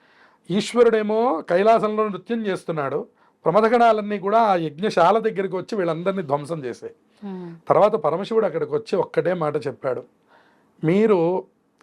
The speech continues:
Speaker 1: ఇంత బీభత్సాన్ని సృష్టించడానికి ఈ యజ్ఞం పెట్టారు, ఈ యజ్ఞం చేయడం నాకేం ఇబ్బంది లేదు, ఈశ్వరుడు లేకుండా యజ్ఞం కూడా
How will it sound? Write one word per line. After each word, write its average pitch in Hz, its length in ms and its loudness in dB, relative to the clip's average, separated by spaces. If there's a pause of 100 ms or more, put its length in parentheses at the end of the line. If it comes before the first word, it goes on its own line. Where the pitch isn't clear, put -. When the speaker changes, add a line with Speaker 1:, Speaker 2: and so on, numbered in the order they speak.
Speaker 1:
ఇంత 196 300 0
బీభత్సాన్ని 196 680 0
సృష్టించడానికి 175 840 -4
ఈ 160 120 -4
యజ్ఞం 165 320 -4
పెట్టారు, 131 420 -4 (800)
ఈ 208 280 2
యజ్ఞం 190 560 0 (180)
చేయడం 208 300 0
నాకేం 165 360 0
ఇబ్బంది 170 320 0
లేదు, 160 340 2
ఈశ్వరుడు 170 440 -6
లేకుండా 180 420 2
యజ్ఞం 165 380 -2
కూడా 160 160 2